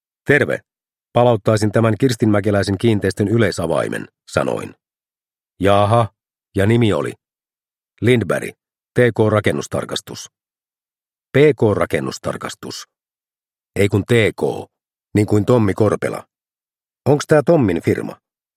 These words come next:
asiakaspalvelija kysyi valvastuneen oloisena. Mikään ei herätä tavista kuin mahdollisuus olla, edes välimiehen kautta, tekemisissä julkkiksen kanssa. "Ei, kunhan tavasin."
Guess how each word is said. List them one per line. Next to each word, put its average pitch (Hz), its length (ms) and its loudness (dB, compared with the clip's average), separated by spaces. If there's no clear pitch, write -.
asiakaspalvelija 73 960 -4
kysyi 82 300 -4
valvastuneen 71 580 -6
oloisena. - 460 -8
Mikään 107 320 2
ei 82 140 0
herätä 90 380 0
tavista 85 420 -2
kuin 78 220 -4
mahdollisuus 82 680 -4
olla, 71 360 -4
edes 82 240 -2
välimiehen 80 560 -2
kautta, - 460 -12
tekemisissä 85 520 -4
julkkiksen - 560 -4
kanssa. - 440 -12
"Ei, 98 340 2
kunhan 110 280 2
tavasin." 113 440 0